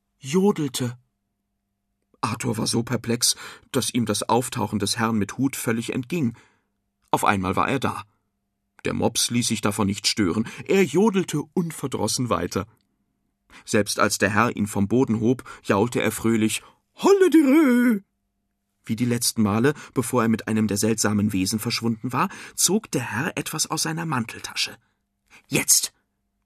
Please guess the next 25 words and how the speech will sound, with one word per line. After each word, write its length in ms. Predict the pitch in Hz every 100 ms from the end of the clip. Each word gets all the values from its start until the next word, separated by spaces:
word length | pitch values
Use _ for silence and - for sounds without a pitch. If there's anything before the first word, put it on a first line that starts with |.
| _ -
Arthur 380 | 127 131 123 120
sprang 360 | - - 139
aus 180 | 117 127
dem 120 | 135
Gebüsch. 380 | 117 110 - - - - _ _ _ _ _
Doch 160 | 170 -
zu 180 | - 165
spät. 520 | - 170 110 113 - _ _ _ _ _ _
Er 100 | -
sah 160 | 185 190
gerade 420 | 190 175 190 202
noch, 240 | 156 175 - -
wie 100 | -
der 100 | 160
Herr 220 | 131 170 202
mit 240 | 175 -
Hut 220 | 208 196
ein 120 | 165
überraschtes 640 | - 151 139 160 - 156 -
Gesicht 400 | 135 123 - -
zog, 320 | - 254 - - - _
dann 260 | 190 143 - _
ploppte 420 | - 156 151 -
es 160 | - -
erneut, 460 | - 120 151 269